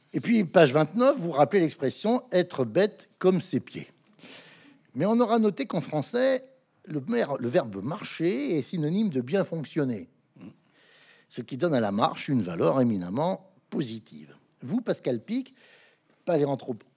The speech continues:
paléoanthropologue, grand savant et remarquable conteur, passionné aussi par la politique, nous évoquions tout à l'heure en loge, euh, euh, ce livre, L'homme est-il un grand singe politique, que j'avais eu le plaisir de présenter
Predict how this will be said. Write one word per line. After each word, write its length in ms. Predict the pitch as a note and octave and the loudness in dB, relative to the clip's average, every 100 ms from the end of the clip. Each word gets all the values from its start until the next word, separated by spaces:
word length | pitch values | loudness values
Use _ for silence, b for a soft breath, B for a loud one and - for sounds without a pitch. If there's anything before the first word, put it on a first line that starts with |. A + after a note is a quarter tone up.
| - | -2
paléoanthropologue, 1160 | - C#3 C#3+ B2 C3 - A#2 C#3+ F#3 A3 A#3 F2 | 2 4 2 2 -2 -2 -6 -4 -2 -2 -6 -10
grand 240 | - B2+ | -6 -6
savant 560 | - B2 A2 D#3+ G3 C3+ A#2 | -2 -2 0 -2 -2 -6 -12
et 40 | |
remarquable 600 | G2 C3 B2+ - A#2+ G2 | -8 -6 -6 -8 -10 -10
conteur, 520 | - A2 F3 G3 G3+ - b b _ | -12 -8 -4 -4 -4 -10 b b _
passionné 460 | D3+ - D3 C#3 E3 | -6 -2 -2 -2 -2
aussi 260 | D#3+ F#3+ | -4 -6
par 160 | D#3+ A#2 | -4 -4
la 80 | G#2+ | -4
politique, 520 | A#2+ A2 A2 G#3 - | -4 -6 -8 -10 -10
nous 180 | A#2+ A#2 | -8 -8
évoquions 340 | B2 A#2 D3 | -8 -10 -10
tout 160 | - A2+ | -10 -8
à 120 | A#2+ | -4
l'heure 220 | C3+ C#3 B B B B B | -2 -2 B B B B B
en 220 | - B2+ B2 | -8 -4 0
loge, 520 | C#3 C#3+ C3+ G2 G2+ b b _ - | 2 4 2 -2 -10 b b _ -4
euh, 640 | A2 A2 G#2+ A2 G#2 A2+ - | 0 0 0 -2 -4 -8 -12
euh, 500 | G#2 F#2+ G#2 - - | -14 -14 -14 -16 -16
ce 200 | - A2+ | -12 -10
livre, 420 | A2 D3+ A#2+ G2+ | -8 -8 -6 -4
L'homme 300 | A2 D#3+ D#3+ | 4 4 4
est-il 240 | B2 - A#2 | 0 -6 -8
un 80 | |
grand 200 | A2+ B2+ | -6 -6
singe 240 | B2 D3 - | -4 -4 -4
politique, 640 | B2 B2 - A#3 - - - | -4 -6 -6 -8 -8 -14 -12
que 80 | |
j'avais 300 | A2 A#2 A2 | -6 -4 -4
eu 80 | B2 | -6
le 80 | A#2 | -8
plaisir 480 | - D3+ C3 E3 B2+ | -4 -4 -2 -4 -4
de 100 | A2 | -6
présenter 680 | - C3+ A#2+ A#2+ C#3+ C#3 | -4 -4 -4 -6 -6 -6